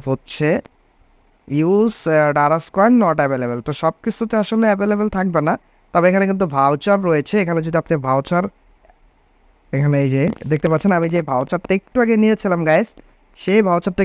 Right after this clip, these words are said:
কিন্তু আপনি চাইলে এখানে অ্যাপ্লাই করতে পারেন। তো আমি যদি অ্যাপ্লাই করি, তাহলে সত্তর টাকা, আবার যদি উপরেরটা অ্যাপ্লাই করি, তাহলে পঁচাত্তর টাকা পর্যন্ত কিন্তু অফ। কিন্তু এখানে হচ্ছে এখানে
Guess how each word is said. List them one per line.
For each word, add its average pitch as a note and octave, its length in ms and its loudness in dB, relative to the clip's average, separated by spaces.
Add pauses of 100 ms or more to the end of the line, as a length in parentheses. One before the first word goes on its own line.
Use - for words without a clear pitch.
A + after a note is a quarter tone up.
কিন্তু F#3 200 0
আপনি F#3 200 -2
চাইলে E3+ 200 0
এখানে E3 200 -2
অ্যাপ্লাই E3 320 0
করতে E3 280 -2
পারেন। F3 180 0 (420)
তো - 100 -10
আমি D3 140 0
যদি D#3 180 0
অ্যাপ্লাই E3+ 300 0 (100)
করি, F3+ 220 0
তাহলে D3+ 280 0
সত্তর - 300 -4 (100)
টাকা, D3+ 220 2 (540)
আবার C#3+ 220 2
যদি D#3 200 -2
উপরেরটা F3+ 360 0
অ্যাপ্লাই E3+ 300 0
করি, E3 180 2
তাহলে D#3 160 0 (100)
পঁচাত্তর E3 440 -4
টাকা E3 220 0
পর্যন্ত D#3+ 300 -2 (120)
কিন্তু F3 220 -2 (260)
অফ। A#2 100 -6 (520)
কিন্তু F3 220 0
এখানে F3 240 2
হচ্ছে D#3+ 220 -2 (240)
এখানে D3 200 0